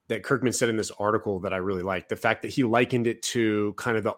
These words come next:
Ultimate Universe, right? When, like, when the Ultimate Marvel Universe came out initially, of course, like, everyone, you know, we know how towards the end it kind of petered out, right? But, like, initially it was so cool.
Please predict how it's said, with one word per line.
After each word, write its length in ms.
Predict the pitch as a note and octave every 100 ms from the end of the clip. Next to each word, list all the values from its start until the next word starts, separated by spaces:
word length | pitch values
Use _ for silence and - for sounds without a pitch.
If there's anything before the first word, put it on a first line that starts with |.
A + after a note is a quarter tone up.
| -
Ultimate 420 | A#2+ - A2+ -
Universe, 480 | G2 F2+ - - -
right? 300 | G2+ A2 G#2
When, 140 | G2+
like, 160 | F#2+ -
when 120 | A2+
the 80 | A2
Ultimate 380 | D3+ E3 E3+ B2+
Marvel 300 | C3 B2 B2+
Universe 380 | A#2+ A2 A2
came 280 | - - G2+
out 260 | F#2+ F2+ - _
initially, 340 | G2+ G2 - G#2+
of 180 | A#2+
course, 320 | - C#3 A2+ -
like, 180 | G2
everyone, 320 | G2+ G2 F#2+ F#2
you 100 | E2+
know, 100 | - _
we 80 | G#2+
know 140 | A2
how 80 | G2+
towards 300 | F#2+ A2 F#2
the 120 | F#2+
end 120 | F2+
it 80 | F2
kind 160 | - F#2
of 100 | -
petered 300 | G#2 E2+ E2
out, 180 | E2 F#2
right? 180 | F#2+
But, 120 | F#2 G#2+
like, 180 | G2+
initially 460 | G2+ A#2+ F3 - C3
it 80 | G2+
was 100 | G2+
so 280 | - A2+ F#2+
cool. 320 | - F#2+